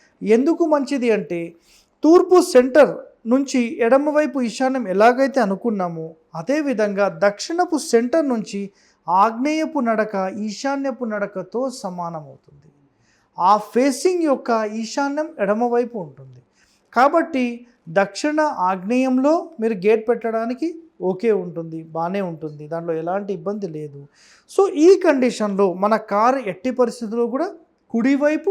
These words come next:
పెట్టకూడదు, అంటే దక్షిణ నైరుతి వైపుగా ఎట్టి పరిస్థితుల్లో పెట్టకూడదు. ఈ కండిషన్లో మనం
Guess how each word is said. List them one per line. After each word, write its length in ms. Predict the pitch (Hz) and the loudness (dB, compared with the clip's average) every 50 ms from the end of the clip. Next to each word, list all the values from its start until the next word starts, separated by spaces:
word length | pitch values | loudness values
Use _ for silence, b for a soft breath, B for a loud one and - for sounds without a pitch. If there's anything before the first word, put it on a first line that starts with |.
| 392 - - | -2 -2 -4
పెట్టకూడదు, 720 | 208 - - 175 160 - - 147 135 131 131 123 151 156 151 139 - - 208 | -6 -6 -6 -10 -10 -10 -14 -18 -18 -18 -18 -16 -14 -12 -12 -12 -8 -6 -6
అంటే 180 | 240 233 339 392 392 b b b b b b b _ _ 160 156 180 208 | -4 -4 -6 -8 -8 b b b b b b b _ _ -6 0 0 0
దక్షిణ 340 | 302 302 - - 302 320 330 320 262 | 0 -2 -4 -4 -2 -2 0 0 0
నైరుతి 420 | 226 233 262 294 311 311 320 320 294 269 | 0 0 0 -2 -2 -2 -2 -2 2 2
వైపుగా 380 | 254 254 254 247 247 226 269 269 254 226 208 190 | 2 2 0 -4 -6 -4 -2 -2 -2 -2 -4 -4
ఎట్టి 240 | - - _ 277 277 - - | -6 -8 _ -10 -10 -4 -4
పరిస్థితుల్లో 480 | 240 220 214 - - 220 202 226 254 302 302 - | -4 -4 -4 -8 -10 -10 -10 -8 -8 -8 -6 -8
పెట్టకూడదు. 560 | 208 - 170 156 - - 139 131 123 120 127 - _ b b b b b b b b b b b b _ 262 294 | -8 -8 -8 -10 -10 -14 -18 -18 -18 -20 -20 -20 _ b b b b b b b b b b b b _ 2 4
ఈ 20 | 349 359 359 330 | 4 4 4 4
కండిషన్లో 540 | 262 240 233 247 - - 233 214 202 214 214 214 | 2 4 2 0 2 0 0 0 2 0 0 2
మనం 120 | 214 214 | 0 -2